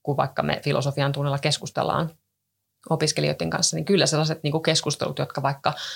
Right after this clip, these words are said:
saa itsenkin miettimään jotain asioita, niin onhan ne sellaisia, mitkä tavallaan tuo sen työn, niinku,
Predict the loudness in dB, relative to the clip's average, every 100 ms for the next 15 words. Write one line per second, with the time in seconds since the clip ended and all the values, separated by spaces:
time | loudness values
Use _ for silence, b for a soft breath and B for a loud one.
0 | B B 0 2 4 2 2 2 2 2
1 | 2 0 0 0 2 0 2 2 0 0
2 | -2 -6 -2 4 6 6 4 4 0 0
3 | 0 0 -2 -2 0 0 0 0 2 2
4 | 0 -4 _ -16 -8 2 4 4 2 0
5 | -2